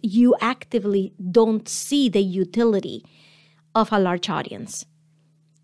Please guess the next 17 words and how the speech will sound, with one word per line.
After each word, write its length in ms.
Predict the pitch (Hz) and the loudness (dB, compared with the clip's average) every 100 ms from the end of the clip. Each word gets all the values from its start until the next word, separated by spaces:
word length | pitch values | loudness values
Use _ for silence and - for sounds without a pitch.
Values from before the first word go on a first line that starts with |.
| - | -8
Your 380 | 185 226 254 269 | 4 6 6 4
business, 640 | 196 220 220 - 202 202 | 2 2 2 -2 -2 -2
the, 220 | - 175 - | -4 -4 -4
the 200 | 180 180 | 0 0
way 240 | 180 254 | 2 2
that 180 | 254 220 | 2 0
you're 80 | 208 | -2
setting 400 | - 226 226 214 | -2 0 0 0
up 160 | 202 | -4
your 160 | 202 175 | -6 -4
life 480 | 196 233 339 - - _ _ _ _ _ | -2 0 -2 -6 -20 _ _ _ _ _
is 380 | - 226 226 - _ _ _ _ _ _ - | 4 4 4 -6 _ _ _ _ _ _ -2
one 460 | 208 214 220 226 233 | 2 4 4 2 0
of 480 | 214 208 202 - - _ _ _ _ _ _ - | 0 2 0 -4 -18 _ _ _ _ _ _ -2
anonymity, 760 | 220 214 202 208 262 339 349 - _ _ _ _ _ _ - | 2 2 2 2 2 2 -2 -8 _ _ _ _ _ _ 2
and 440 | 226 220 220 226 226 | 2 4 2 0 0
you, 300 | 185 226 | 0 0